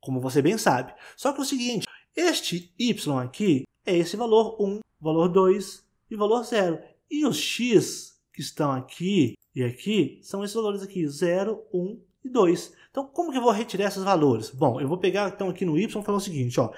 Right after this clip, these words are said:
eu quero o elemento que está na matriz M,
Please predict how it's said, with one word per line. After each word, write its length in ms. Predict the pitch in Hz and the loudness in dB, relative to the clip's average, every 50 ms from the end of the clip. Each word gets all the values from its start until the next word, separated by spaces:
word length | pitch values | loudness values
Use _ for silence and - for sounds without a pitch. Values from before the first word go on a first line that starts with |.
| - - - - | -16 -18 -4 0
eu 120 | 156 131 | 0 0
quero 520 | 123 - - - 147 139 143 175 208 233 214 | 0 -2 -6 -2 0 2 4 4 4 4 6
o 60 | 185 | 6
elemento 1080 | 165 151 147 131 123 120 117 117 120 120 123 131 - 180 208 247 277 285 - - - - - - - _ _ | 6 6 4 4 2 0 -2 -2 -2 -4 -4 0 2 4 6 6 4 2 -4 -10 -16 -20 -20 -20 -20 _ _
que 100 | - 220 | -4 -2
está 300 | 202 - - 160 139 135 | -2 0 0 0 2 4
na 100 | 135 139 | 2 2
matriz 720 | 147 139 131 127 - - 185 254 294 269 190 151 127 131 | 2 2 0 -2 -2 0 2 2 2 2 2 -2 2 4
M, 380 | 147 143 143 143 143 160 185 | 4 4 4 2 0 -2 -2